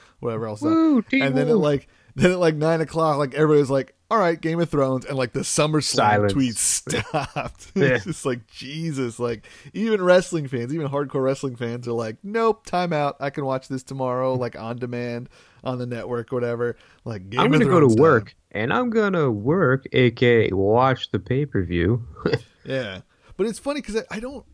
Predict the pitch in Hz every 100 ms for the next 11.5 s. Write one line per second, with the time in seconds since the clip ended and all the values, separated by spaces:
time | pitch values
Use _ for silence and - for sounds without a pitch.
0 | _ _ - 165 - 143 127 151 151 160
1 | 143 165 139 151 165 160 - 135 127 120
2 | - _ _ _ 165 - - 190 220 247
3 | 190 _ _ 127 120 156 185 175 185 180
4 | 156 185 180 185 - 180 - 175 185 185
5 | 143 180 175 160 127 110 107 98 - 101
6 | 95 92 104 98 123 127 123 113 107 -
7 | 131 113 127 117 131 123 107 113 120 120
8 | 107 98 98 98 - _ _ _ _ 139
9 | 127 120 117 113 107 _ _ _ - 143
10 | 143 156 147 143 123 139 135 131 - 123
11 | 120 120 117 117